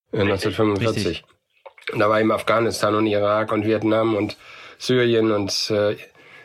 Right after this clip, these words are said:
Speaker 1: also all diese Dinge, das muss man schon sehen. Und Sie haben auch recht, es gibt welche, die freuen sich, weil die,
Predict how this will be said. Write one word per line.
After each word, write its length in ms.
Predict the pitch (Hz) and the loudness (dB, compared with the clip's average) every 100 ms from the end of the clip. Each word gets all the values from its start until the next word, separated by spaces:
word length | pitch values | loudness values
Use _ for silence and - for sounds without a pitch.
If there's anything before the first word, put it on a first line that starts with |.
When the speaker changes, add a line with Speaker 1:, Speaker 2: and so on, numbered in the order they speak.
| _ | _
Speaker 1:
also 180 | - 113 | -2 0
all 200 | 117 127 | 2 0
diese 280 | 127 117 117 | 0 0 2
Dinge, 400 | 117 120 117 120 | 2 2 0 -2
das 160 | 113 113 | -4 0
muss 200 | 147 139 | 0 2
man 260 | 120 123 - | 0 0 -2
schon 240 | - 123 110 | 0 2 2
sehen. 260 | 120 143 | 2 2
Und 160 | 135 120 | 0 0
Sie 140 | 123 | 0
haben 140 | 123 110 | 0 0
auch 280 | 117 139 | 0 0
recht, 400 | 143 143 143 - - - - - - _ | 0 -2 -4 -14 -20 -20 -20 -20 -20 _
es 140 | - - | -10 -2
gibt 200 | 156 147 | 0 2
welche, 220 | 139 135 | 0 0
die 100 | 120 | 0
freuen 380 | - 123 151 147 | 2 2 2 2
sich, 380 | 147 123 - - | -2 -4 -6 0
weil 180 | 117 117 | 0 2
die, 340 | 113 113 104 | 0 -2 -4